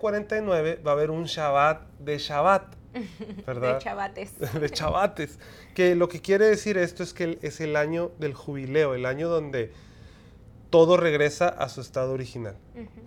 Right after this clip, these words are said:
Speaker 1: Entonces, el pueblo de Israel, su identidad se basaba por regiones y por familias.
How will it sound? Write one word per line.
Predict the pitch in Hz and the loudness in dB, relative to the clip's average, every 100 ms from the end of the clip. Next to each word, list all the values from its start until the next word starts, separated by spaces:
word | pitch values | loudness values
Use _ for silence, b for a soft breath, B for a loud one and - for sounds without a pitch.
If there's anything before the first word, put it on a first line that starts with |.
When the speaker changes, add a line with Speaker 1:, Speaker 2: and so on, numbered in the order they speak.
| - - | -20 -2
Speaker 1:
Entonces, | 160 147 120 - | 0 0 -4 -8
el | 143 135 | -8 0
pueblo | 190 220 | 2 4
de | 240 | 2
Israel, | 202 170 160 170 | 4 4 4 2
su | - 180 | -6 -2
identidad | 165 147 139 - 127 127 147 - | 0 0 -2 -4 -2 2 2 2
se | 185 | 0
basaba | 165 131 139 131 156 202 - - - - - - - - - | 2 0 0 2 2 0 -8 -20 -20 -20 -20 -20 -20 -20 -2
por | 156 147 - - | 0 0 -4 -12
regiones | 143 143 - - 151 175 202 - 147 | -8 -6 -6 0 0 2 -2 -6 -16
y | |
por | - 123 | -12 -10
familias. | 123 123 120 101 101 | -8 -6 -6 -8 -12